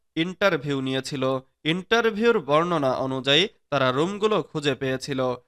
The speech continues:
একটা বিতর্কিত প্রশ্ন উঠছে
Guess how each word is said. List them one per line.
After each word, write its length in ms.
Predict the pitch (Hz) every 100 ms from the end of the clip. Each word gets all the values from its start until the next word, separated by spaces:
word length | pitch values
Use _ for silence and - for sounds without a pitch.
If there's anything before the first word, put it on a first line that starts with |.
| _ _ _ -
একটা 360 | 170 - 240
বিতর্কিত 680 | 185 143 - 226 233 226 240
প্রশ্ন 580 | 226 160 180 - 143 131
উঠছে 480 | 139 135 - 175